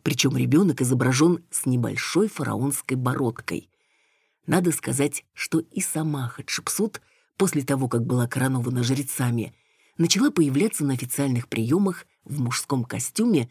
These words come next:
с привязанной искусственной бородой, для того, чтобы соответствовать облику фараона. Она требовала, чтобы и в надписях ее называли "царем", и в то же время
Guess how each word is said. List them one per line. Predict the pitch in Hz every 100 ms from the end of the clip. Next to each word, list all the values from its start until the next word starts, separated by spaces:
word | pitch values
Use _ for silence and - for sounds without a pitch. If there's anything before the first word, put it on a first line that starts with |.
| _
с | -
привязанной | - 139 127 160 185 180 175 165 -
искусственной | 131 - 135 - - 120
бородой, | 117 127 131 113 95 - _
для | - 156
того, | 151 165
чтобы | 233 185 147
соответствовать | - 123 123 113 214 - 175 165 - -
облику | - 120 123 127 -
фараона. | 120 131 131 113 104 67 - _ _ _ _ _
Она | 147 127
требовала, | 123 135 147 131 131
чтобы | 120 - 131
и | - -
в | 113 117
надписях | 120 175 - 143 113 -
ее | 87 127
называли | 143 123 107 120 139 135 _ _ -
"царем", | - 123 123 113 - - _ _ _
и | -
в | 127
то | -
же | 110 -
время | 110 - 110 113